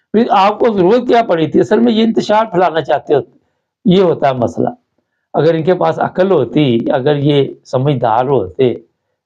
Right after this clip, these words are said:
और फिर इनकी अकल का ये अंदाज़ा लगा ले कि कहा जाता कि नवाज शरीफ अगर दोबारा वज़ीर आज़म बनेगा, तो पाकिस्तान तरक्की करेगा। भाई, तीन दफ़ा वो वज़ीर आज़म बना, अब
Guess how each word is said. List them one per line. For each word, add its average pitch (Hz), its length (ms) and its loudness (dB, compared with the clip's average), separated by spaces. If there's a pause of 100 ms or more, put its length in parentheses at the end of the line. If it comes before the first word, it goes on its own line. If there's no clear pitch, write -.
(220)
और 143 180 -2
फिर 156 440 -2 (480)
इनकी 156 320 0
अकल 151 240 0
का 147 160 -2
ये 147 320 2
अंदाज़ा 131 400 0
लगा 131 280 2
ले 143 160 -2
कि 160 260 0 (400)
कहा 147 200 0
जाता 151 320 0
कि 160 160 0
नवाज 143 320 0
शरीफ 170 220 0
अगर 151 220 0
दोबारा 135 380 0
वज़ीर 139 320 2
आज़म 147 220 0
बनेगा, 139 440 -2 (880)
तो 147 160 0
पाकिस्तान 127 720 -2 (480)
तरक्की 151 300 -2
करेगा। 151 340 0
भाई, 175 120 2
तीन 156 360 0
दफ़ा 156 180 0
वो 156 140 -2
वज़ीर 135 340 2
आज़म 143 220 0
बना, 117 580 -2 (640)
अब 139 380 -4